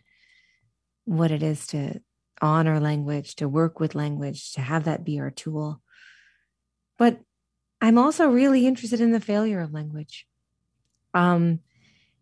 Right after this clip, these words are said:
and I think our reliance on it, right, is, um, is sometimes too much so that we, how, how often are we thinking about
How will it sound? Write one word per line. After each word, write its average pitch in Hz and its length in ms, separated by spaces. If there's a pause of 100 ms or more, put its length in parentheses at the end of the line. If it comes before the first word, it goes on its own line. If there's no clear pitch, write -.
(140)
and 190 160
I 185 160
think 202 560 (140)
our 180 140
reliance 170 640
on 156 160
it, 160 140 (400)
right, 170 260 (200)
is, 165 240
um, 160 360 (2000)
is 196 180
sometimes 170 1120 (280)
too 226 160
much 247 240
so 147 360
that 170 120
we, 190 260 (840)
how, 226 360
how 226 260
often 196 420
are 165 120
we 165 140
thinking 165 380
about 156 320